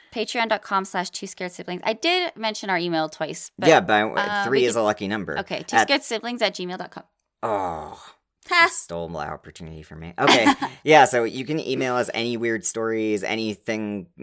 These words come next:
Speaker 2: weird that happened in your life, and we'll read it
Speaker 1: Anything
Speaker 2: on the podcast.
Speaker 1: that happened with toothpaste.
Speaker 2: Oh, boy.
Speaker 1: Tell, tell me your toothpaste stories.
Speaker 2: Yeah, tell us anything. Tell us anything. 'Cause, like, it's always fun to, like, read listener emails out in the podcast.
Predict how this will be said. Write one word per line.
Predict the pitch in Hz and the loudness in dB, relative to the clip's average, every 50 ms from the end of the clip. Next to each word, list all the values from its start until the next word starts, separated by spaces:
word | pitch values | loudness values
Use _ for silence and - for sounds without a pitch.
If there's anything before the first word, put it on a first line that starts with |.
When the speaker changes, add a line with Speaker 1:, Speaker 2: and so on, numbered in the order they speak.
| - - | -16 -12
Speaker 2:
weird | - 98 104 107 107 95 | -10 -6 -4 -2 0 0
that | 101 | 2
happened | 98 95 98 101 107 | 2 2 2 0 -2
in | 104 | -4
your | 101 98 98 | -2 0 0
life, | 98 101 104 - | 0 0 0 0
and | 110 104 | 0 2
we'll | 104 107 98 | 2 2 2
read | 107 120 123 135 | 4 4 6 6
it | 135 | 8
Speaker 1:
Anything | 127 127 | 6 6
Speaker 2:
on | 113 104 | 4 2
the | 92 85 | 0 -4
podcast. | 85 85 90 120 - - - - - | -2 0 0 0 0 -4 -8 0 4
Speaker 1:
that | - 226 202 226 | 6 6 6 6
happened | 226 226 226 - - 226 226 220 208 | 2 0 0 0 -4 -6 -4 -4 -6
with | 202 190 _ | -8 -8 _
toothpaste. | - - 226 214 - - 180 - - 185 - - - - - - _ _ _ _ _ _ _ _ _ _ _ _ _ | -10 -8 -8 -8 -8 -8 -8 -8 -8 -10 -12 -14 -16 -16 -20 -20 _ _ _ _ _ _ _ _ _ _ _ _ _
Speaker 2:
Oh, | - 87 92 82 73 | -10 -8 -8 -8 -8
boy. | 80 - 78 80 76 67 67 80 - _ _ _ _ | -10 -8 -8 -6 -6 -6 -8 -12 -16 _ _ _ _
Speaker 1:
Tell, | - 269 262 277 285 - - _ | -4 -2 -2 -2 -2 -4 -8 _
tell | - 262 254 | -6 -4 -2
me | 277 311 302 | 0 0 0
your | 294 277 | 0 -2
toothpaste | 277 - - 294 285 - - - 262 247 269 - - | -4 -4 -6 -6 -6 -6 -10 -10 -10 -8 -8 -8 -10
stories. | - - 226 220 220 220 190 - - - - - - - _ _ _ | -8 -8 -8 -6 -6 -6 -8 -8 -10 -14 -16 -18 -20 -20 _ _ _
Speaker 2:
Yeah, | - 127 147 156 | 2 4 4 6
tell | 151 147 151 180 | 6 8 8 10
us | 202 214 165 | 8 8 6
anything. | 147 127 139 139 123 120 120 101 95 87 85 92 90 | 4 2 2 0 2 2 2 2 0 -2 -6 -10 -10
Tell | - 117 123 | -4 0 0
us | 120 120 120 | 2 2 2
anything. | 120 107 104 101 92 90 85 78 80 78 - 82 | 2 2 0 -2 -2 -4 -6 -6 -8 -12 -4 -2
'Cause, | - 110 85 | -2 -2 0
like, | 92 107 104 104 95 | 0 0 0 2 0
it's | 107 107 - | 0 0 2
always | 104 113 117 135 139 123 - | 2 4 4 2 2 0 -2
fun | - 131 123 123 117 | -2 -2 -2 -2 0
to, | 127 | 0
like, | 123 113 92 - | 0 0 0 -2
read | 85 90 95 92 95 98 90 - | -6 -6 -4 -2 -2 -4 -4 -6
listener | 92 90 87 87 - - 98 95 90 - | -6 -4 -4 -4 -4 -4 -4 -4 -4 -6
emails | - 85 82 85 90 95 110 110 113 117 | -6 -8 -6 -4 -4 -2 -2 -2 -2 -2
out | 127 131 | -2 -2
in | 101 120 | -4 -6
the | 123 - | -6 -6
podcast. | 135 127 123 113 - 135 135 143 151 147 - | -4 -4 -4 -4 -4 -4 -4 -4 -4 -6 -8